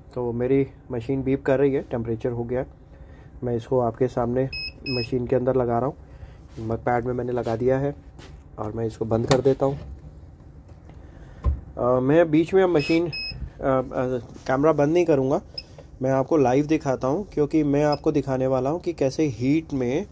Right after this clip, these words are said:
मशी-, हीट मशीन में जाने के बाद मग जो है, कैसे धीरे धीरे वाइट भी होता जाता है।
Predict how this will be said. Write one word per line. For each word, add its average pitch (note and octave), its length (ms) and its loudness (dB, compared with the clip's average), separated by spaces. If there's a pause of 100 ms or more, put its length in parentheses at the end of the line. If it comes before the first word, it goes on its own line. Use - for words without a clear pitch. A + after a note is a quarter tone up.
(140)
मशी-, B2 280 -4
हीट D3 220 -4
मशीन C#3 280 -2
में C#3 120 0
जाने C3 280 -2
के C#3 120 -2
बाद A#2 340 0 (400)
मग C#3 220 4
जो D#3+ 180 4
है, D#3+ 140 0
कैसे E3 220 -2
धीरे D3 260 -2
धीरे D3+ 200 0
वाइट C#3 380 0
भी D3+ 80 2
होता B2+ 280 -2
जाता A2 280 -6
है। A2 180 -10